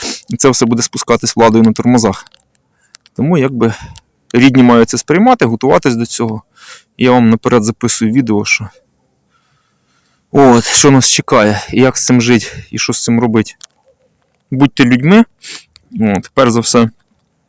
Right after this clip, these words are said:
маємо підтримувати один одного в екстреній ситуації. Якщо військовий сидить, плаче посеред міста, і ви бачите, що він щось шукає, тобто в кишенях щось випало, щось, якась поведінка неадекватна, е,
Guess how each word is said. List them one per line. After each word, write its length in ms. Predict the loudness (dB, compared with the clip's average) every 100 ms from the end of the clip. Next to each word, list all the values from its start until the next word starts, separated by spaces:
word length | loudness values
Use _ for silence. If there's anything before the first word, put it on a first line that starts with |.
| _ _ _ 0
маємо 360 | 2 4 4
підтримувати 560 | 0 0 4 4 2 0
один 240 | 4 4
одного 320 | 4 2 -2 -8 _ _ -20 -20 -20 -2
в 80 | -2
екстреній 380 | 0 -2 -2 -2
ситуації. 680 | -2 2 2 0 -4 -4
Якщо 360 | -4 -4 -4 -4 -8 _ _ -4
військовий 440 | -4 0 2 4
сидить, 280 | 2 0 -2 -2
плаче 440 | 2 2 0 -4 -8 _ -20 -20 _ -14 -4
посеред 400 | 0 2 4 4
міста, 420 | 4 2 -4 -12 _ _ _ _ _ _ _
і 80 | 2
ви 100 | 4
бачите, 440 | 4 2 2 0
що 140 | 2 2
він 120 | 2
щось 240 | 2 -2
шукає, 500 | -2 -2 2 4 4
тобто 260 | 2 -4 -6
в 60 | -4
кишенях 420 | -2 2 2 0
щось 200 | -2 0
випало, 340 | 0 0 -4
щось, 220 | -2 -4
якась 220 | -4 -4 -2
поведінка 480 | 0 2 2 2
неадекватна, 720 | 2 2 0 -2 -4 -4 -8 -10 _ _ _ _ _ _ -8
е, 300 | -4 -2